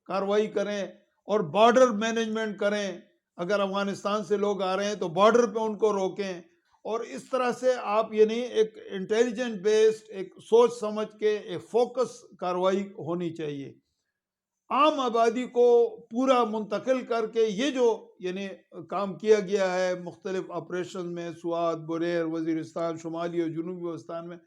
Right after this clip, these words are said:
وہ کا-، کامیاب نہیں رہا۔ جب آپ لوگوں کو نکالتے ہیں تو تخریب کار بھی باہر نکل جاتے ہیں، پھر جب وہ لوگ واپس آتے ہیں وہ بھی واپس آ جاتے ہیں۔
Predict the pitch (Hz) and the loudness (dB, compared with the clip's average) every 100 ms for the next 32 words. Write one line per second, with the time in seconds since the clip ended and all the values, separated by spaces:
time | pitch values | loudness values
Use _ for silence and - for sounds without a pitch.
0 | _ _ - - _ 254 233 226 - 240 | _ _ -18 -18 _ 2 2 2 -14 -14
1 | 277 208 220 254 262 311 247 156 139 - | -10 -6 -2 -2 -2 -4 -4 -4 -8 -12
2 | _ _ _ _ _ _ _ _ _ _ | _ _ _ _ _ _ _ _ _ _
3 | - 196 247 247 240 269 247 262 254 247 | -2 2 4 4 4 4 2 -2 -2 0
4 | 254 277 277 247 220 202 165 180 - 170 | 0 0 -2 -2 -2 -2 0 -2 -2 -4
5 | 170 208 226 240 247 226 254 240 226 208 | -2 0 2 2 0 -2 -2 -2 -4 -6
6 | 196 185 190 240 226 233 233 226 226 214 | -10 -10 -8 0 2 8 8 8 4 2
7 | 220 220 214 175 160 185 220 226 226 214 | 2 0 0 -2 -2 -2 0 0 0 -8
8 | 214 196 180 180 170 | -8 -8 -10 -10 -12